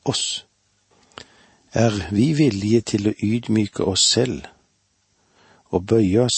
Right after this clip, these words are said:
slik at han kan løfte oss opp, så vil han nettopp gjøre det. For noen år siden så jeg en livredningsoppvisning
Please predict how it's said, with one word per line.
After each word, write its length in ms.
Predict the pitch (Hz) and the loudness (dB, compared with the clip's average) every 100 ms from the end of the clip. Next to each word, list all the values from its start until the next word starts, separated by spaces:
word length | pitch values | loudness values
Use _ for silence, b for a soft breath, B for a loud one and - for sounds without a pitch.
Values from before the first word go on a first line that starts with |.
| - | 0
slik 560 | 98 117 92 - - - - | 2 0 -2 -10 -20 -12 -10
at 220 | 95 - | -8 -2
han 320 | 117 127 90 - _ | 2 2 -2 -10 _
kan 160 | - 95 | -2 0
løfte 320 | 92 - 101 | 0 0 -2
oss 140 | - - | -2 0
opp, 360 | 120 - _ - _ b b b b - | -2 -2 _ -20 _ b b b b -8
så 200 | - 78 | -6 -4
vil 160 | 76 | -6
han 160 | - 80 - | -8 -14 -8
nettopp 320 | 95 - - 82 | -8 -4 -4 -4
gjøre 300 | 71 - - | -6 -8 -14
det. 80 | - _ _ _ _ _ _ - _ _ _ _ - - - B B | -20 _ _ _ _ _ _ -20 _ _ _ _ -20 -14 -14 B B
For 180 | - 98 | -4 0
noen 260 | 104 123 127 | 4 4 4
år 200 | 143 - | 2 0
siden 480 | - 104 - 85 85 | 0 0 -2 -2 0
så 220 | - 101 | 0 2
jeg 200 | 98 98 | 2 2
en 120 | 95 | 0
livredningsoppvisning 1300 | 113 104 95 117 139 - 110 95 87 87 - 85 | 0 0 0 0 2 2 0 0 0 0 0 -2